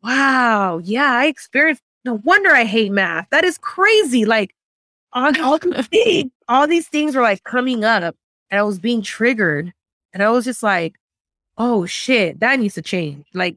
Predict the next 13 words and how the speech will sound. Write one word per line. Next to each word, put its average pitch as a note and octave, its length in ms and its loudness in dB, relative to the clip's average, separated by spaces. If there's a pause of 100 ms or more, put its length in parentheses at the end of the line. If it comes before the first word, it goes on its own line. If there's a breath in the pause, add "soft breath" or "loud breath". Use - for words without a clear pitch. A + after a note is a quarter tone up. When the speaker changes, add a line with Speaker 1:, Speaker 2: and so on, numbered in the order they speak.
Speaker 1:
definitely C#4+ 400 0
I B3+ 60 2
don't A3+ 120 2
want A3 180 0
my F#3 100 -2
kid, F#3 340 -4
like, G3 180 0
as G#3 140 0
a G#3+ 60 0
mother, B3 480 4
now A3+ 220 2
I'm A#3 100 0
like, F3+ 300 -2